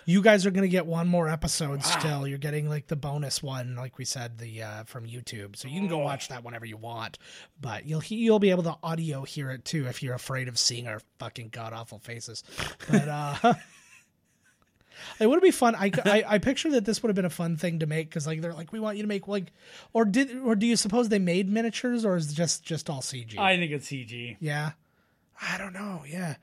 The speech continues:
Speaker 1: I
Speaker 2: Some
Speaker 1: feel like
Speaker 2: of
Speaker 1: this
Speaker 2: them,
Speaker 1: would
Speaker 2: I'll
Speaker 1: be
Speaker 2: bet
Speaker 1: such
Speaker 2: you they are, but, like, the cars
Speaker 1: Yeah.
Speaker 2: flying, I don't think are.
Speaker 1: Yeah.
Speaker 2: Th-, you know what? Maybe they were on strings that they just digitally took away.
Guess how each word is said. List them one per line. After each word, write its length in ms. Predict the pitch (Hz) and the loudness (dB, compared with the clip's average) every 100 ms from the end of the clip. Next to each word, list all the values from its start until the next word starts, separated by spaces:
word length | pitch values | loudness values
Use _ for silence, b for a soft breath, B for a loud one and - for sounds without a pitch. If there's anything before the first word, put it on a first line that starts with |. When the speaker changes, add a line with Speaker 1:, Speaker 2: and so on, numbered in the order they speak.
| B B B | B B B
Speaker 1:
I 60 | 185 | -2
Speaker 2:
Some 140 | 180 | 4
Speaker 1:
feel 40 | 294 | 4
like 80 | 277 | 6
Speaker 2:
of 20 | |
Speaker 1:
this 100 | 277 | 4
Speaker 2:
them, 60 | 311 | 4
Speaker 1:
would 60 | |
Speaker 2:
I'll 40 | 277 | 4
Speaker 1:
be 80 | 233 | 4
Speaker 2:
bet 100 | 233 | 2
Speaker 1:
such 100 | 214 | 2
Speaker 2:
you 80 | 196 | 0
they 200 | 190 170 | 0 0
are, 460 | 143 143 175 226 | 0 0 0 -2
but, 220 | 170 170 165 | -4 -6 -4
like, 160 | 160 | -6
the 80 | 151 | -6
cars 360 | 147 180 180 - | -6 -4 -4 -6
Speaker 1:
Yeah. 60 | |
Speaker 2:
flying, 500 | - 160 160 160 156 | -8 -6 -4 -4 -4
I 40 | 147 | -4
don't 180 | 135 117 | -8 -10
think 180 | 123 113 | -12 -12
are. 180 | 107 120 | -10 -8
Speaker 1:
Yeah. 260 | 95 85 - B B B B _ 165 | -6 -6 -10 B B B B _ -8
Speaker 2:
Th-, 140 | 170 | -6
you 80 | 269 | -2
know 120 | 240 | -2
what? 100 | 240 | -2
Maybe 180 | 226 240 | -4 -4
they 80 | 240 | -4
were 60 | 226 | -4
on 120 | 220 | -6
strings 320 | 202 226 226 202 | -6 -6 -6 -4
that 120 | 165 | -4
they 100 | 160 | -4
just 380 | 143 143 - 117 | -6 -8 -10 -8
digitally 420 | 143 123 135 127 | -6 -4 -6 -6
took 160 | 143 131 | -8 -8
away. 380 | 127 110 101 | -10 -10 -14